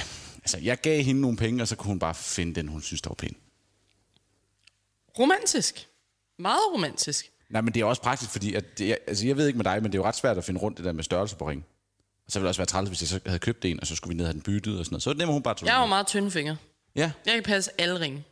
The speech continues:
Speaker 1: Det er faktisk, ja, du har faktisk imponerende tynde
Speaker 2: Ja.
Speaker 1: fingre.
Speaker 2: Det er det,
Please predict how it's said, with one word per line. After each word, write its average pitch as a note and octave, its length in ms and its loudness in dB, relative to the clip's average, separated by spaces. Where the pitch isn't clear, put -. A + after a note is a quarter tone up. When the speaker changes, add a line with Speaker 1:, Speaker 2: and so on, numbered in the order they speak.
Speaker 1:
Det G#2+ 60 0
er G#2 40 4
faktisk, - 400 2
ja, A2+ 120 2
du C3+ 80 2
har B2+ 40 2
faktisk C3+ 220 0
imponerende A#2+ 480 0
tynde F2 300 -4
Speaker 2:
Ja. C4+ 100 2
Speaker 1:
fingre. E2 120 -6
Speaker 2:
Det A#3 180 2
er G#3 160 4
det, G#3 400 4